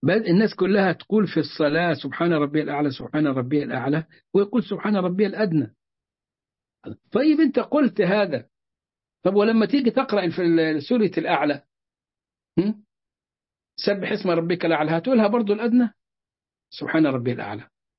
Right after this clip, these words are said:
ولما تقرأ ال-، آية الكرسي وفي ختامها: "وهو العلي العظيم"،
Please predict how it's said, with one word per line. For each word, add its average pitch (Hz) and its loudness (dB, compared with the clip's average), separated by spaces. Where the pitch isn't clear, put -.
ولما 220 4
تقرأ 214 0
ال-، 175 0
آية 233 2
الكرسي 175 -2
وفي 156 4
ختامها: 165 0
"وهو 151 0
العلي 175 0
العظيم"، 160 -2